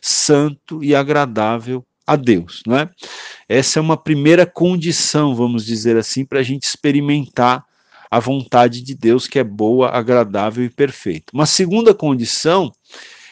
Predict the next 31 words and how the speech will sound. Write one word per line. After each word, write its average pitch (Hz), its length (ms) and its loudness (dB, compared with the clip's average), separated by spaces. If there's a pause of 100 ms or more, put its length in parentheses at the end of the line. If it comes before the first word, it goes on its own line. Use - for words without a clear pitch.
é 143 120 4
que - 140 -2
nós 170 300 4
não 196 240 4
nos 233 240 -2
conformemos 208 920 2
com 208 180 -6
este 208 260 -4
século, 196 800 -2
não 107 120 -6
é? 147 180 -4 (600)
Que - 100 0
nós 165 300 4
não, 190 280 2
não 170 440 0 (120)
tomemos 185 520 2
a 175 80 4
forma 185 920 2
deste 110 360 -4
século, 92 640 -4
que 113 80 -16
nós 127 300 -2
não 147 200 -2
nos 165 200 -4
amoldemos 175 1160 2
a 104 80 2
este 98 260 -4
século, 110 580 0
a 110 40 2
este - 260 -6
mundo. 113 440 -4